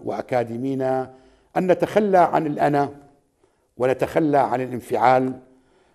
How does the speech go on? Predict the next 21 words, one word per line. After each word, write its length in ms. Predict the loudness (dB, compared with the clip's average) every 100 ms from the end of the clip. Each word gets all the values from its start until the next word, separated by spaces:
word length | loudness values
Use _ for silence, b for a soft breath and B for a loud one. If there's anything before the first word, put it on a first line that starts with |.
| _
ونتخلى 640 | -2 -2 0 -2 -2 2 2
عن 180 | 2
الرغبات 480 | 0 0 2 2 0
الشخصية، 800 | -4 -10 -10 -6 -2 0 -2 -6 b b b b -2
ونتخلى 640 | 0 0 2 2 4 6
عن 320 | 6 6 0
الحلم 640 | -2 -8 -4 0 0 -2 -8
بالوصول 560 | -6 -6 -6 -4 -4
إلى 220 | -2 -4
السلطة، 560 | -4 -4 -6 -2 -4 -4 -10 _ _ _ _ _ _ _
لأنه 600 | 0 0 2 2 2 -2 -8 -2
التجارب 600 | -2 0 4 8 8 8
قالت 520 | 2 2 4 4 2 0
عبر 280 | 0 0
تاريخ 440 | 0 -2 -2 -2 -6
العراق 420 | -4 2 2 0
المرير 640 | -4 -6 -4 -4 -4 -6 -10 -20 _ _ _ _ _ -10
أنه 260 | -4 -2 6
دائمًا 580 | 6 6 4 -2 -2
السلطة 640 | -4 -4 -6 -4 -2 -2 -2
الحقيقية 1080 | -6 -6 -4 -4 -4 -2 2 4 2 -4